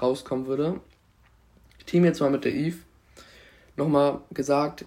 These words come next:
in der Challenge find ich's okay jetzt, aber teamt einfach nicht in normalen Runden, wo es um Trophäen geht.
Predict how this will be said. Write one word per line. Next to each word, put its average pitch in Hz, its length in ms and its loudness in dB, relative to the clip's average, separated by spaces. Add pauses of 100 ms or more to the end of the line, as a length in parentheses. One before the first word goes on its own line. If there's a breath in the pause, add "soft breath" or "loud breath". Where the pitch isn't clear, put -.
in 139 100 -4
der 135 140 0
Challenge 180 460 -2 (280)
find 151 240 -2
ich's 147 160 -8
okay 139 360 0
jetzt, 185 400 -4 (340)
aber 131 540 -2 (280)
teamt 165 280 0
einfach 143 300 -2
nicht 143 200 -4
in 131 120 -4
normalen 123 400 -2
Runden, 127 260 -4
wo 123 60 -6
es 120 120 -10
um - 100 -12
Trophäen 127 460 -4
geht. 143 240 -2